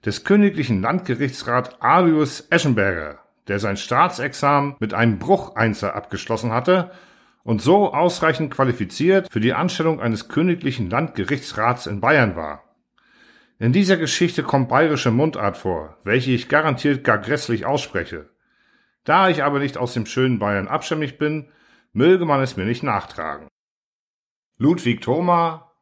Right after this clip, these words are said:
der Vertrag. Der königliche Landgerichtsrat Alois Eschenberger war Jurist und auch sonst von maßvollem Verstande.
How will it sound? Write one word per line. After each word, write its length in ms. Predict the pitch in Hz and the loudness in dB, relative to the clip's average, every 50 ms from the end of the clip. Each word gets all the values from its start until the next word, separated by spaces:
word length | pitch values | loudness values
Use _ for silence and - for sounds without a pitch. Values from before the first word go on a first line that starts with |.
| _ _ - | _ _ -6
der 160 | 95 101 - | -4 -4 -2
Vertrag. 640 | - 127 120 - - 110 104 95 87 78 - - - _ _ _ _ _ _ _ _ _ _ _ _ - | -2 -2 -2 -2 -2 0 0 0 0 -2 -6 -12 -20 _ _ _ _ _ _ _ _ _ _ _ _ -4
Der 100 | 117 117 | -4 -4
königliche 640 | 117 - 175 202 220 208 196 180 180 156 151 135 | 0 2 2 4 4 4 2 2 0 0 0 0
Landgerichtsrat 1000 | 104 120 143 190 196 190 156 147 156 156 127 - - - 139 139 135 - - - | 2 2 2 2 0 -2 -2 -2 -2 -2 -2 -4 -6 -2 0 0 0 -2 -4 -4
Alois 540 | 127 143 170 180 175 165 151 139 127 - - | 0 2 2 4 4 2 2 0 -2 -2 -2
Eschenberger 840 | 170 180 175 - 113 98 101 95 101 110 135 165 185 175 139 - - _ _ _ _ _ _ _ - | -4 -2 -2 -2 -2 0 0 0 0 2 2 2 2 0 -2 -8 -16 _ _ _ _ _ _ _ -6
war 140 | 92 98 | -2 0
Jurist 640 | 123 143 165 156 139 127 104 - - - - - - _ _ _ _ _ _ _ _ _ _ _ _ - | 2 4 4 4 4 4 2 2 -2 -10 -16 -20 -20 _ _ _ _ _ _ _ _ _ _ _ _ -10
und 160 | 110 104 104 | -8 -6 -6
auch 80 | 95 | -4
sonst 560 | - - 170 180 160 117 107 - - - - _ | 0 2 4 4 4 2 0 -4 -12 -18 -20 _
von 220 | - - - 82 80 | -18 -14 -14 -12 -6
maßvollem 640 | 87 98 120 156 156 - - - 113 110 110 113 104 | -2 0 0 0 0 0 -2 -2 0 0 0 -2 -2
Verstande. 600 | - 135 127 - - 92 85 78 67 65 67 | -4 -6 -6 -4 -6 -6 -6 -8 -12 -16 -20